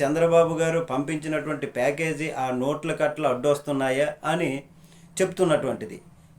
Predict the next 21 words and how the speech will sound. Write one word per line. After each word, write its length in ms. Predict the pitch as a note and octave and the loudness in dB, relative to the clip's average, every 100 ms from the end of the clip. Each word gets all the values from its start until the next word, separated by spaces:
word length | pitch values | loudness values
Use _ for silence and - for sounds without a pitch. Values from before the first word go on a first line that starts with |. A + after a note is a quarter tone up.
| C#3+ | -2
వైసీపీ 420 | D3+ D#3+ D3 C#3 | 0 0 -2 0
వాళ్ళు. 280 | A#2 G2 - - - - C3+ | -2 -4 -10 -20 -20 -12 0
మరి 420 | D#3 C#3+ A#2 - - - - - - | 2 2 0 -6 -16 -20 -20 -20 -10
ప్రజలు 300 | B2+ C3 E3+ | -4 2 4
కూడా 500 | G3 G3 G3+ F#3 F3+ - - - - | 4 6 8 8 8 2 -20 -10 -2
కొందరు 240 | E3+ F3+ | 2 4
అనుకుంటున్నటువంటిదే. 1040 | F3 F3+ F#3 F3+ F#3 F3 F3+ F3 D3+ A2 - - - - - - - | 4 4 2 4 2 2 0 0 -4 -6 -8 -20 -20 -20 -20 -20 -10
మరి 200 | B2 A#2+ | -6 -4
ఈ 200 | B2 C#3+ | -2 0
విధంగా 720 | C#3+ D#3+ G3 G3+ E3+ E3+ E3+ - | 0 2 4 6 6 6 2 -2
అన్నటువంటి 800 | C#3 D#3+ F3+ F3 F3+ F3 E3 E3+ | 0 2 4 2 0 -2 0 4
ఆయన 600 | C3+ D3+ F3 F3 B2+ B2+ - - _ _ _ - | 4 4 2 0 0 -4 -10 -20 _ _ _ -6
ప్రజల 260 | C3+ E3 F3+ | 0 0 2
సంక్షేమం 680 | D3 D3+ F3 E3+ E3+ E3 D#3+ | 0 0 0 0 2 0 -2
ప్రజలే 480 | B2+ C#3+ E3+ E3+ - | -2 2 4 4 2
అనేటటువంటి 580 | C#3 D#3+ E3 E3 E3 D#3+ | 0 -2 0 0 0 2
ఆయన 280 | C#3+ D3 C#3+ | 4 4 0
ఇప్పుడు 320 | C3+ B2+ B2 | -4 -6 -2
ఎక్కడికి 340 | - E3 D#3+ E3 | -2 0 -2 -4
పోయారు, 440 | C3+ A#2 A#2+ C#3 | -4 -4 -4 -2
ఏమయ్యారు, 760 | C#3 D3+ F3+ D3 C3 B2+ D3 | 0 2 2 0 2 0 -2